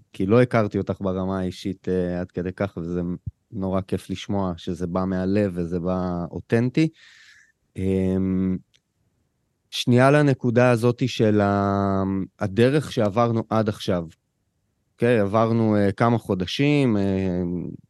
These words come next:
ארבעה, חמישה חודשים, כולל, אה, מלחמה שפרצה ושיבשה בטח את כל התוכניות ואת המומנטום גם שהיה. ספרי לי רגע קצת על ההרגשה שלך, על הדרך עד עכשיו,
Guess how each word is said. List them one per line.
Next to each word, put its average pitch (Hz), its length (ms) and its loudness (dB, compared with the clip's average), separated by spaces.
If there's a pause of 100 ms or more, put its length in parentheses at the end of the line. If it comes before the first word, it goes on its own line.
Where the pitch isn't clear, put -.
ארבעה, 85 280 0
חמישה 101 360 -2
חודשים, 120 680 0
כולל, 113 600 2
אה, 107 100 4
מלחמה 104 560 0
שפרצה 113 960 0
ושיבשה 95 960 -2
בטח 101 480 -4
את - 260 -10
כל 123 340 2
התוכניות 107 800 -2
ואת 95 180 -2
המומנטום 110 720 -2
גם 117 140 -2
שהיה. 120 420 0 (880)
ספרי 139 420 2
לי 156 160 6
רגע 135 360 4
קצת 131 540 0
על 110 240 4
ההרגשה 104 840 0
שלך, 110 420 0
על 95 100 2
הדרך 104 520 0
עד 113 200 0
עכשיו, 147 520 0